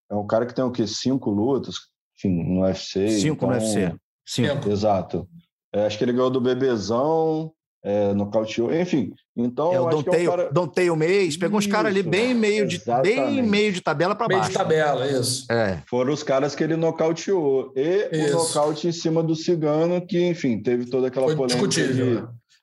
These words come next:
Speaker 1: de,
Speaker 3: né?
Speaker 1: de, de bater na nuca do Cigano e tal. Com-, como o André falou, eu, eu acho que é um cara que tem potencial, do jeito dele, do jeito que ele sabe lutar, do jeito que ele escolheu lutar, enfim.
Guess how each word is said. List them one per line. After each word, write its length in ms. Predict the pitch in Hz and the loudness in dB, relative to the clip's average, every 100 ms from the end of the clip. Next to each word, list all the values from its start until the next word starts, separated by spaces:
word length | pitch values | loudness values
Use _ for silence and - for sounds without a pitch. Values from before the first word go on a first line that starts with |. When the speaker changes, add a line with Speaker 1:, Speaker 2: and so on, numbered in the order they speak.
| _ | _
Speaker 1:
de, 140 | 104 113 | -2 0
Speaker 3:
né? 20 | |
Speaker 1:
de, 140 | 107 | 0
de 520 | 107 113 113 107 95 80 - - - - - | -2 0 0 0 -2 -6 -14 -10 -8 -8 -2
bater 360 | 104 104 107 | 0 0 0
na 140 | 113 120 | 0 0
nuca 400 | 107 131 123 110 | 0 0 0 -2
do 100 | 101 | -2
Cigano 500 | 104 117 104 110 123 | 0 0 0 0 0
e 80 | 120 | 0
tal. 260 | 90 87 _ _ _ - | -2 -4 _ _ _ -4
Com-, 260 | 151 160 | -2 -2
como 300 | - 147 156 | -2 0 0
o 40 | 147 | 0
André 280 | 131 135 | 2 0
falou, 800 | 131 135 117 120 151 170 123 92 - | 0 0 0 0 0 0 0 -4 -2
eu, 260 | 110 113 | -2 0
eu 160 | 117 117 | 0 0
acho 180 | 120 - | 0 -2
que 60 | |
é 20 | 147 | -4
um 60 | |
cara 200 | 143 139 | 0 -2
que 80 | 139 | -2
tem 120 | 156 | -4
potencial, 880 | 151 160 165 165 190 175 127 98 92 - _ - | -2 -2 -2 -2 0 2 2 -2 -6 -18 _ -6
do 200 | 107 127 | -2 0
jeito 340 | 110 117 120 143 | 0 -2 -2 -2
dele, 420 | 131 131 151 175 | 0 0 0 -2
do 140 | 175 | -2
jeito 260 | 151 143 - | -2 -4 -4
que 60 | |
ele 100 | 165 | -4
sabe 280 | 156 156 147 | 0 0 0
lutar, 360 | 156 156 135 139 | 0 0 2 2
do 60 | |
jeito 140 | 151 151 | 0 -2
que 80 | 156 | -2
ele 80 | |
escolheu 300 | 156 160 156 | -2 -2 0
lutar, 560 | 160 165 135 123 135 143 | 0 0 0 2 2 0
enfim. 420 | 156 156 117 98 | -2 -2 -2 -2